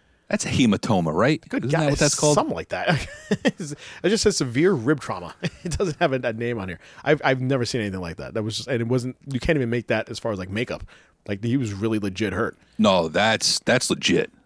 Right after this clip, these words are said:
Speaker 2: Yeah, that is legit. Um, what, what do you think as far as this, this storyline with, with Cabana? Is he gonna commit fully, or is he just basically, are they just teasing him with this to,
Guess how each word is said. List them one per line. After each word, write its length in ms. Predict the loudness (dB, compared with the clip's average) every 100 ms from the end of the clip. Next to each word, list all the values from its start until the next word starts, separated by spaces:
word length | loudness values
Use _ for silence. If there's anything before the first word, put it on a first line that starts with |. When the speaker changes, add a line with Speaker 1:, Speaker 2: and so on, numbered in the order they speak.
| -8
Speaker 2:
Yeah, 160 | -4
that 120 | -2 -4
is 120 | -4
legit. 380 | -6 -6 -8 -6
Um, 360 | -4 -4 -8 -12 -8
what, 300 | 0 0 4
what 140 | 4
do 60 | 4
you 120 | 4
think 180 | 4 4
as 80 | 2
far 180 | 2 0
as 100 | 0
this, 180 | -6 -8
this 180 | -6
storyline 360 | -2 -2 -2 -4
with, 280 | -6 -12 -10
with 140 | -10 -8
Cabana? 300 | -6 -6 -6
Is 60 |
he 60 | -4
gonna 180 | -2 -2
commit 400 | -4 -4 -4 -4
fully, 380 | -16 -2 0 2
or 220 | 2 0
is 80 | -2
he 80 | -4
just 180 | -6 -4
basically, 320 | -4 -2 -4
are 80 | -2
they 100 | -4
just 180 | -4 -6
teasing 260 | -4 -4 -4
him 180 | -4
with 140 | -6 -6
this 180 | -6 -4
to, 140 | -8